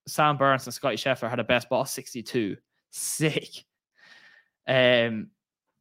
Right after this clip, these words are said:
but he only won two point five points from a possible five. I think he'd be a little bit disappointed with how he played as well this week.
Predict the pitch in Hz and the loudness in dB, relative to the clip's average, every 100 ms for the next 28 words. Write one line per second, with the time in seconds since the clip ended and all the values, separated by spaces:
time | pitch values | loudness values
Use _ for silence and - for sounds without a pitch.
0 | _ _ _ _ - 180 190 214 202 196 | _ _ _ _ 2 6 8 8 8 6
1 | 185 185 165 147 151 147 143 - 139 131 | 4 2 2 0 2 2 0 0 0 0
2 | - 131 - 120 - 123 - 113 113 107 | -4 -4 0 -2 -2 -8 -2 0 0 -2
3 | - - 117 143 135 131 127 117 113 _ | -6 -12 -6 -4 -2 2 2 2 -2 _
4 | _ _ _ _ _ _ - - _ _ | _ _ _ _ _ _ -20 -20 _ _
5 | _ _ _ _ _ _ _ - 147 143 | _ _ _ _ _ _ _ 2 6 8
6 | 135 127 127 - 117 113 104 117 107 104 | 6 2 -2 -2 -2 0 -4 -4 -4 -4
7 | 98 98 98 101 107 104 98 98 - - | -6 -6 -6 -6 -6 -4 -4 -8 -10 -12
8 | 135 | -14